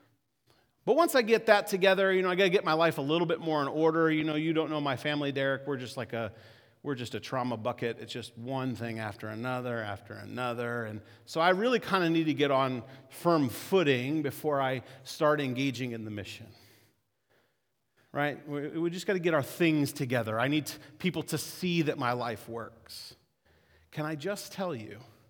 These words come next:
the mission works at least as well when you don't have your stuff together as it does when you do. It works at least as well.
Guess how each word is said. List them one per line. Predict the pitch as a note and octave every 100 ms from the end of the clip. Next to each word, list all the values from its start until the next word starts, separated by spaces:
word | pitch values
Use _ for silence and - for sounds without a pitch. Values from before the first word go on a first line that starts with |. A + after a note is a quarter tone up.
| _ _ _ _ _ _
the | C#3
mission | E3+ A3 - A3
works | F#3+ F3+ -
at | D#3+ D#3+
least | E3 G#3+ -
as | F#3+ D3
well | D3 E3 D3
when | C#3 C#3
you | B2+
don't | B2 C#3+ C3+
have | C#3+ C#3
your | C3
stuff | - B2+ -
together | A#2 A2 A#2 G#2+ G#2+
as | A2+ G#2+
it | -
does | B2 A#2 A2
when | G#2+
you | G#2+
do. | G2+ G2 - _ _ _ _ _ _ _ _ _ _ _ _ _ _ _ _ _ _ _ _ _ _ _ _ _ _ _ _ _
It | C#3
works | D#3 -
at | F3+ D#3+
least | D#3+ G3+ - -
as | A#2 -
well. | A#2 G#2+ A#2 -